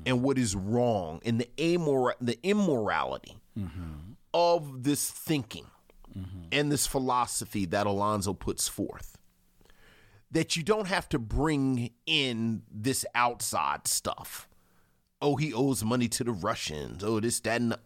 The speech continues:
Speaker 1: other. And this, like, I don't think that, n-, nor do you have to have the sort of movie cop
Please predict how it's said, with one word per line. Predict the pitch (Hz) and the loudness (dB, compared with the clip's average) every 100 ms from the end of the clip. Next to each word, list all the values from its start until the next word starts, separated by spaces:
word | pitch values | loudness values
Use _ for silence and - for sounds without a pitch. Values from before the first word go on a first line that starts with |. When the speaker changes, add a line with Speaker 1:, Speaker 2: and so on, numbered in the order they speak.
| - | -4
Speaker 1:
other. | 107 64 69 | -4 -2 -6
And | 80 | -4
this, | 104 - - - | -4 -6 -14 -8
like, | 127 139 | -2 0
I | 151 196 | 2 2
don't | 202 - | 2 0
think | 180 165 | -2 -2
that, | 135 139 | -4 -2
n-, | 147 160 | -2 0
nor | 165 202 | 2 4
do | 190 | 2
you | 185 175 | 0 0
have | 233 - | 0 -2
to | 135 | -4
have | 127 139 127 120 117 113 - - - _ _ _ _ _ _ _ _ _ _ _ _ _ | -2 0 2 0 -2 -10 -20 -20 -20 _ _ _ _ _ _ _ _ _ _ _ _ _
the | 123 120 143 | -4 0 0
sort | - 165 143 | 2 2 2
of | 113 | 0
movie | 107 135 190 147 131 | 2 4 4 2 -2
cop | - 117 82 - - | 0 0 0 -4 -14